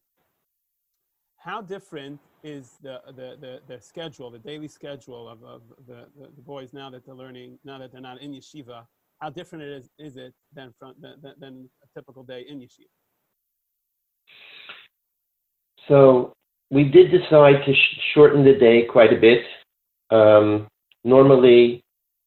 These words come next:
Speaker 2: our Siddharim start at nine o'clock, and we did push that back to ten o'clock. Now that we're online, um, the Limudei Chol classes, normally, I think, go a little bit later as well. We cut off a few minutes off of each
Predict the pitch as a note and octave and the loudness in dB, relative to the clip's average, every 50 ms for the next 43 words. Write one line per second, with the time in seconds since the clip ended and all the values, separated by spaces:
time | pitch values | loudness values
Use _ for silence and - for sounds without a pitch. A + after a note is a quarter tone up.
0 | _ _ _ _ _ _ G2+ G2+ G#2 G#2+ G#2 G#2 G#2+ G#2 - - - - B2 A2 | _ _ _ _ _ _ -4 0 0 2 2 0 -2 -4 -10 -18 -16 -16 -4 0
1 | A#2+ A#2 A#2+ A#2 A2 A2 - B2 A2 G#2+ G#2+ - - A2+ A#2 A#2+ B2 A#2+ - C#3+ | 2 2 2 2 0 -4 -2 0 2 2 0 0 2 0 2 2 0 -2 0 0
2 | B2+ B2+ C#3+ - - - - _ _ _ _ - G#2 G#2 G2 A2 A2 G2+ C3 C3 | 2 2 2 -2 -6 -12 -20 _ _ _ _ -8 -8 -6 -4 -6 -2 -2 -4 -4
3 | - - C3 A2+ - - A2+ G#2 - - A2+ A2 A2 - - A#2 - - B2 A2+ | -2 -6 -6 -6 -4 0 0 0 2 2 0 0 0 -2 -6 -6 -6 -2 -2 0
4 | A2+ A2+ A2+ - B2+ A#2+ A#2+ B2+ C3 - - - _ _ _ _ _ _ _ _ | 0 0 -2 0 0 0 0 0 -2 -6 -12 -20 _ _ _ _ _ _ _ _
5 | _ _ _ - A2 A#2 A#2 A2 A2 G#2+ - G2+ G#2+ G#2 G2+ G2+ G2 G2 A2 B2 | _ _ _ -2 0 2 2 2 2 0 0 0 0 2 2 2 2 2 2 2
6 | C3+ C3+ C3+ C3+ C#3 C#3 C#3 - _ _ _ _ _ _ _ _ _ _ - G2+ | 2 4 4 2 2 0 -4 -8 _ _ _ _ _ _ _ _ _ _ -8 -6
7 | G2 G2+ G2+ G2 G2 G2+ G2+ G2+ G2+ G2+ G#2+ A2 - _ _ _ _ _ _ _ | -4 -2 -2 -2 -2 -2 -4 -6 -6 -8 -10 -14 -20 _ _ _ _ _ _ _
8 | _ _ - G#2 G2 G#2 G#2 A2+ A#2+ A#2+ A#2 A2 G#2 - C#3 C3+ C3+ C3 C3+ - | _ _ -10 -8 -4 -4 -2 -2 -2 0 0 0 0 0 0 0 0 0 0 -2
9 | C3+ A#2+ A#2 A2+ - A#2+ A#2 A2 A2 G#2 - - - _ _ _ _ _ _ _ | -2 0 0 -2 -2 -2 0 0 0 -2 -6 -12 -20 _ _ _ _ _ _ _
10 | _ _ _ _ _ _ _ _ _ _ _ _ _ - - - A2 A2 A2 A2+ | _ _ _ _ _ _ _ _ _ _ _ _ _ -16 -8 -2 0 0 2 2
11 | A2 G#2+ G#2 G2+ G2 G2+ - A2+ A2 - A2 G#2 G2 G2 A2 A2 - - A#2 - | 2 2 2 2 0 0 -2 -4 -2 0 0 0 2 2 2 0 0 0 0 -2
12 | - G#2 G#2 G#2 G#2 G#2 G2+ F#2 F2 G#2+ C3+ C3 B2 A#2 A2 - - - - A#2 | 0 2 0 2 2 2 0 0 0 0 2 2 2 0 -2 -6 -8 -8 -4 -2
13 | G#2+ G#2+ G#2 G2+ - - - A#2+ A2+ A2 G#2 G#2 G#2 - A2 G#2 F#2+ - G2+ - | 0 0 0 -2 -4 -8 -8 -4 -2 -2 -2 -2 -2 -2 -4 -4 -4 -4 -8 -8
14 | G#2+ G2+ - | -8 -10 -12